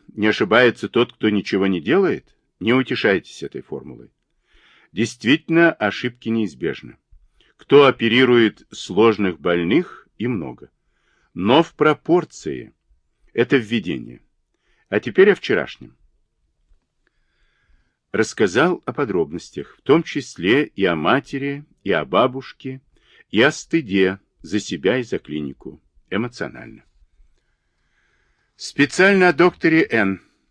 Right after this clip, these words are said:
Хороший парень, много мне ассистировал, приятный, работает вроде бы безотказно.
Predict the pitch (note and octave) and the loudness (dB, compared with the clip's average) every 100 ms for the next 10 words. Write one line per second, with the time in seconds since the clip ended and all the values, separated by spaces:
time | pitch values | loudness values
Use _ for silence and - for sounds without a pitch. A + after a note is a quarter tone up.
0 | _ _ _ _ _ _ _ _ _ - | _ _ _ _ _ _ _ _ _ 2
1 | F#3+ E3 - G2+ G#2+ A2+ B2 C#3 C#3+ _ | 4 4 0 -2 2 4 2 -2 -12 _
2 | _ _ _ E2+ G2+ C#3+ C3+ A2+ G2+ F#2+ | _ _ _ -6 -2 -2 0 0 0 -2
3 | G2+ - F#2+ - G2+ G2 A2+ B2+ - B2 | -8 -10 -14 -4 0 2 0 -4 -6 -4
4 | A2 F#2+ F2+ - G#2+ A#2 _ _ _ _ | 0 0 0 -4 -8 -10 _ _ _ _
5 | _ - G2+ C3 G3+ F#3+ F#3 - F2 A2 | _ -2 2 4 4 4 2 0 -2 4
6 | D3 E3 E3+ D3+ E3+ - - G#2 B2 A#2+ | 4 4 -2 0 0 -2 -6 -6 -6 -10
7 | - A#1+ - | -14 -16 -16